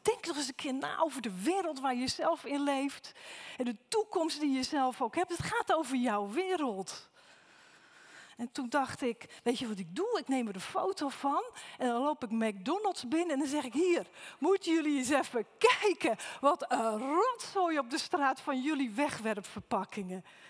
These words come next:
En toen kwam de bezinning, gelukkig. <laughs> Ik dacht: "Hé, wat ben ik nou allemaal aan het denken?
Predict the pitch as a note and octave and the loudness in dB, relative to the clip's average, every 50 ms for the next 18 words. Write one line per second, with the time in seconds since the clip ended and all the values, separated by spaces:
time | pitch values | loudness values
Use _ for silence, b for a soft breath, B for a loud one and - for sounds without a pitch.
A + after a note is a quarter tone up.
0 | B B B B B B B B B B B B B B B B - - - - | B B B B B B B B B B B B B B B B -20 -20 -20 -20
1 | - - - - - - - B B B B B B B B B B B B B | -20 -20 -20 -20 -20 -20 -20 B B B B B B B B B B B B B
2 | B B B B B B B _ _ _ _ _ _ _ _ _ _ _ _ _ | B B B B B B B _ _ _ _ _ _ _ _ _ _ _ _ _
3 | _ _ _ _ _ _ _ _ _ _ - - - A3 - D4+ C4 - B3+ A#3+ | _ _ _ _ _ _ _ _ _ _ -14 -10 -10 -8 -6 -8 -6 -4 -2 -2
4 | B3 A3+ G3 F3+ G#3 G3+ F3+ G#3+ B3 - - A3+ G#3 A3 G3 G3 G#3 - - B3 | -2 -2 -4 -6 -6 -6 -6 -6 -6 -4 -4 -4 -4 -4 -4 -6 -8 -8 -10 -12
5 | G#3 b b b b b b b b _ _ - - - G#3+ G#3 G#3 - - - | -12 b b b b b b b b _ _ -10 -8 -6 -4 -4 -6 -6 -6 -8
6 | A2 A2 - - - - - - - D#4+ - - - - - - - - - _ | -6 -6 -8 -10 -10 -12 -12 -8 -6 -4 -4 -4 -6 -10 -12 -16 -18 -20 -20 _
7 | _ _ _ _ _ B B B B B B B B B B B - - - - | _ _ _ _ _ B B B B B B B B B B B -12 -12 -12 -10
8 | - - - - - G#3 B3 C#4+ C#4+ A3+ F#3+ G#3 G3+ G#3 A#3+ - - - - - | -10 -10 -10 -8 -6 -6 -6 -4 -4 -4 -4 -4 -4 -4 -4 -4 -4 -6 -2 -2
9 | - G#3 A3+ A#3+ F#3 F3 F3 F#3+ F3+ E3 - - - A4+ A#4 A#4 - - C#4+ G#3+ | 0 0 0 0 0 -2 -4 -6 -6 -4 -4 -4 -4 -4 -4 -4 -2 -2 -2 0
10 | G3 | -2